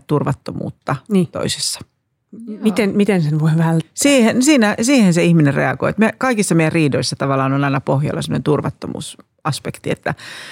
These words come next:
Speaker 1: että, mm, sitä me ytimessä aina pelätään, myös sillä hetkellä, kun toinen sanoo, että mä en kyllä halua yhteistä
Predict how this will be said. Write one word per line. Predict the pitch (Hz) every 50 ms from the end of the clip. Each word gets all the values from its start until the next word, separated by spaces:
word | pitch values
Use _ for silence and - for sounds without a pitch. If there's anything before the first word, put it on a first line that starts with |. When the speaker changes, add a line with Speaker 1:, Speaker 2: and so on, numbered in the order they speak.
| - - - - -
Speaker 1:
että, | 160 - _ - 143 135 123 - - - - -
mm, | - - - - - - - - - - - - - - - - - - _ - _
sitä | _ - - - - - 247 220 226
me | 196 190 180 -
ytimessä | 214 208 - 190 160 147 135 - - 160 151
aina | - 175 170 156 143 143 135
pelätään, | - 143 139 139 - 139 - - - - - - 160 151 139 -
myös | 165 170 175 165 143 - - -
sillä | 165 156 147 135 135
hetkellä, | 127 156 143 - - - - - -
kun | - 147
toinen | - - 147 143 139 143 147 131
sanoo, | - 143 147 160
että | 160 - - 254
mä | 247 294
en | 240 170
kyllä | - 143 131 135
halua | 151 143 139 135 -
yhteistä | 143 131 - - - 147 - -